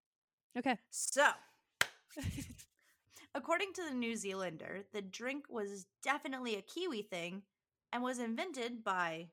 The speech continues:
Speaker 2: none other than, would you like to guess?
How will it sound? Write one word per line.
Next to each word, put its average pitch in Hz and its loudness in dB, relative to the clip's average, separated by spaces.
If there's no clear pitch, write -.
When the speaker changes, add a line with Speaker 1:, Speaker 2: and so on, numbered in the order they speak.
Speaker 2:
none 247 2
other 214 4
than, 190 4
would 196 -12
you 185 -4
like 170 -6
to - -20
guess? - -14